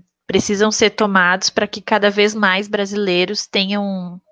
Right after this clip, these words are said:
espaço nesses ambientes educativos, que sejam acolhidos,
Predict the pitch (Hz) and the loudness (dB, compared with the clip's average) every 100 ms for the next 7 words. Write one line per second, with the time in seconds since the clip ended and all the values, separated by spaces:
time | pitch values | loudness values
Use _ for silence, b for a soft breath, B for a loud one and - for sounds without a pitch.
0 | _ _ B B B _ - - 190 185 | _ _ B B B _ -16 -4 0 0
1 | - 285 226 208 208 208 202 196 190 208 | -2 -6 -6 -6 -4 -2 0 0 -2 -6
2 | 180 - 185 - 202 214 208 - - 196 | -6 -6 -6 -6 -8 -8 -12 -12 -2 -2
3 | 196 202 190 - 196 175 180 190 220 214 | 0 -2 -4 -4 -4 -2 -4 -4 -6 -8
4 | - | -10